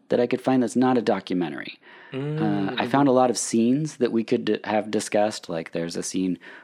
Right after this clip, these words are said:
Speaker 1: where Leslie Nielsen in a movie, like, he's doing a mock version of the first Mission Impossible where Tom Cruise drops down and he's, like, hanging amongst these lasers. Leslie Nielsen does it where things start falling out of his pockets. One of the things is a yo-yo, and then he does a
Speaker 2: Mm.
Speaker 1: couple tricks.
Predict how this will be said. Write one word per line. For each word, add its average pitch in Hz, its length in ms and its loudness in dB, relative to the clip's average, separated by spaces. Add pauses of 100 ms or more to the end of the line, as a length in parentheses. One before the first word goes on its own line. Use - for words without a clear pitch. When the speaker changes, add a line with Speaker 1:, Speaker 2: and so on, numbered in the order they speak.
(100)
Speaker 1:
where 90 160 -4
Leslie 98 440 -2
Nielsen 101 500 0
in 101 100 2
a 104 60 2
movie, 104 440 2
like, 85 260 -4
he's 90 240 -6
doing 95 340 0
a 73 200 -8 (460)
mock 101 380 -2
version 98 400 -2
of 87 200 -4
the - 80 -8
first - 580 -4
Mission 101 260 -2
Impossible 120 640 0
where 95 140 0
Tom 101 280 0
Cruise 107 280 -2
drops 104 360 -2
down 101 480 0
and 90 120 0
he's, - 180 -6
like, - 240 -10 (320)
hanging 101 300 2
amongst 95 320 -2
these 87 180 -8
lasers. 98 720 -2 (520)
Leslie 104 340 0
Nielsen 120 300 2
does 107 180 2
it 98 100 -4
where 95 120 -4
things 104 260 -2
start 98 180 0
falling 101 320 -2
out 98 100 -4
of 87 60 -6
his 90 120 -8
pockets. - 580 -6
One 107 120 2
of 104 80 2
the 98 100 -2
things 95 240 -4
is 85 120 -8
a 92 60 -8
yo-yo, 107 600 2
and 95 100 -2
then 120 80 -4
he 117 80 -2
does 113 180 -4
a - 40 -8
Speaker 2:
Mm. - 40 -10
Speaker 1:
couple - 220 -16
tricks. - 380 -4